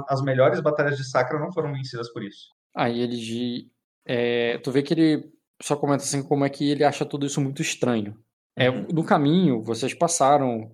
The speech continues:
Speaker 2: várias vezes por soldados viridianos, que lembra, né, que a maior, a maior parte dos homens que estão aí são
Speaker 1: Sim.
Speaker 2: viridianos. Aí ele, ele diz assim: é,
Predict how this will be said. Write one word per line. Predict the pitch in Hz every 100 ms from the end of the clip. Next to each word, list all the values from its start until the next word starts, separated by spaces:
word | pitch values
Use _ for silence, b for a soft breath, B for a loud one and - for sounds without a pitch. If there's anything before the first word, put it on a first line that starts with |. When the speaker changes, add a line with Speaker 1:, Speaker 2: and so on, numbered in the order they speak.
| -
Speaker 2:
várias | - 120 123 156
vezes | 131 135
por | 139 143
soldados | - 131 120 123
viridianos, | 120 123 131 143 127 131
que | -
lembra, | 196 226 131 117 117
né, |
que | 113 127
a | 120
maior, | 123 127 127
a | 131
maior | 127 123
parte | 131 123
dos | 131
homens | 123
que | 123
estão | 127
aí | 117
são | 127
Speaker 1:
Sim. | 127
Speaker 2:
viridianos. | 139 151 113 107 - _ _ _
Aí | 131 131 139
ele, | 147 147 147
ele | 147 131
diz | 123 131
assim: | 131 - 123 117 113 113 117 - _ _ -
é, | 120 113 110 101